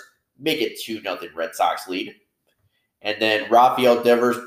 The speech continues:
put, gave him the go-ahead runs and some insurance runs to, with his, uh, three, or three-run homer to score himself, Christian Arroyo, and Alex Verdugo, make it five nothing Red Sox lead.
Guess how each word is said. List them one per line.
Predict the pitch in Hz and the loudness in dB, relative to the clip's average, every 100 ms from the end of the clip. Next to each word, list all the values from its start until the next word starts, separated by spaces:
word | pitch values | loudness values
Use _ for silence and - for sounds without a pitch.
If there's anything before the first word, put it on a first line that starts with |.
| - | -2
put, | 135 - - | -2 -2 -2
gave | 123 123 123 | 2 4 2
him | 117 | 0
the | 113 | -2
go-ahead | 117 117 117 123 117 120 | 0 2 4 2 2 2
runs | 131 135 123 - | 0 0 -4 -4
and | 143 151 - | -2 0 0
some | 135 | -4
insurance | 120 - 120 117 113 | -6 -6 -6 -6 -6
runs | 117 113 113 - _ _ _ _ - | -4 -4 -6 -14 _ _ _ _ -8
to, | - 131 127 | -4 -2 0
with | 135 131 | 0 2
his, | 135 113 | 0 4
uh, | 113 101 101 - - _ _ _ | 4 4 2 -4 -16 _ _ _
three, | 123 120 113 | -2 0 0
or | 110 117 - | 0 -2 0
three-run | 120 113 107 104 | -2 0 0 -2
homer | - 110 110 110 107 - _ - | -2 -2 0 -2 -4 -8 _ -18
to | |
score | - 127 123 117 107 | -6 2 4 4 2
himself, | 120 113 - 151 156 151 - _ _ _ | -2 -2 4 4 4 0 -6 _ _ _
Christian | 135 120 107 101 | -4 -4 -6 -6
Arroyo, | 110 127 127 127 127 127 - _ _ | 2 4 6 6 4 -2 -20 _ _
and | 120 120 120 117 | 0 0 0 0
Alex | 107 110 107 110 | 2 4 2 -4
Verdugo, | 107 107 107 107 104 - | -4 0 4 4 4 0
make | 120 120 | -4 -4
it | - - | -6 -6
five | - 98 90 87 | 0 2 2 0
nothing | 87 80 - | -4 -8 -10
Red | 65 64 - | -10 -10 -8
Sox | 65 58 - | -8 -8 -10
lead. | 60 57 | -12 -12